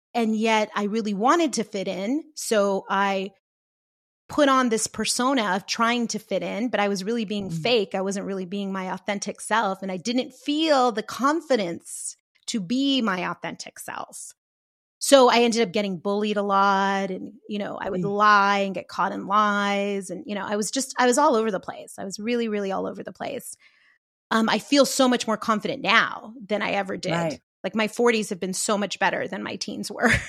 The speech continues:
Speaker 1: <laughs> So much better. So I would just start with,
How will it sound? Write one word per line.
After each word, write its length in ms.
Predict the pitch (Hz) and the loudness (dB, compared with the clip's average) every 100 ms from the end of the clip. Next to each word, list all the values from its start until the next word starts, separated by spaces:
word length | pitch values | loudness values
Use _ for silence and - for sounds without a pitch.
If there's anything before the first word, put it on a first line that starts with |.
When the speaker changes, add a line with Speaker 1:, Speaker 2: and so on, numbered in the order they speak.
| - | 4
Speaker 1:
<laughs> 1000 | 415 - 392 - - - - 240 - 247 | 6 6 2 2 -2 -2 -2 -2 0 -2
So 480 | - 262 311 302 294 | 2 8 10 10 10
much 260 | 269 262 - | 6 4 2
better. 380 | 226 214 180 180 | 4 4 2 -2
So 240 | - 233 | 0 2
I 120 | 214 254 | 4 4
would 140 | 269 | 2
just 180 | 330 302 | 0 -4
start 340 | - 247 233 | 4 6 6
with, 420 | 214 208 202 - | 2 0 0 -6